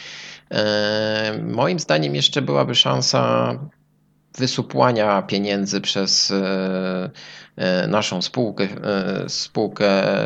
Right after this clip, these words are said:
państwową, <laughs> że tak się wyrażę, e, pieniędzy na fabryczne auto w Rally dwa. E, i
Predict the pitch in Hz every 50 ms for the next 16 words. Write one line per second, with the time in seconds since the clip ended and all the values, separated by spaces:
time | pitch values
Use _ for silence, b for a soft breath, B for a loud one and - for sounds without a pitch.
0 | 107 101 - 110 107 101 - - - - 98 92 95 98 110 127 127 127 - -
1 | - 120 - - - - 117 123 - - B B B B B B B - - 117
2 | 104 98 104 110 101 - 92 98 95 107 113 143 165 B B B B B B B
3 | B - 135 - - - - 214 156 139 139 139 139 143 151 151 131 113 113 113
4 | 120 120 123 127 127 - 127 107 101 - 110 - - 117 98 - 95 92 - 104
5 | 95 92 90 87 87 85 78 - - - - - - _ _ _ _ _ _ _
6 | _ _ _ _ _ _ _ _ _ _ _ _ _ - - - - 104 101 98
7 | 98 101 98 98 101 104 101 - 101 101 101 98 95 95 95 95 95 95